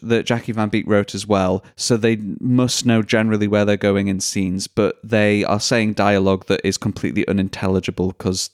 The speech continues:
they've made up the language. And what they then did was sent the film to Julia Davis of Nighty Night, Gavin and Stacey, various other comedies fame, and she wrote subtitles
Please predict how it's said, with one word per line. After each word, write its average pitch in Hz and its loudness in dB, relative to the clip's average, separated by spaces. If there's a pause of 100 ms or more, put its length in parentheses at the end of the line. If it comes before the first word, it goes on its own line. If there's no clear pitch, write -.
they've 98 -2
made 90 -2
up - -8
the 90 -2
language. 95 -2 (460)
And 101 2
what 131 2
they 113 4
then 117 0
did 95 0
was 98 -2
sent - -2
the - -4
film 95 2
to 95 0 (260)
Julia 98 2
Davis 95 0 (100)
of 92 -2 (200)
Nighty 98 0
Night, 92 0
Gavin 98 0
and 92 0
Stacey, 95 -2
various 98 0
other 92 0
comedies 92 -2 (480)
fame, 95 0 (240)
and 95 -2
she 135 2
wrote 104 2
subtitles 95 -2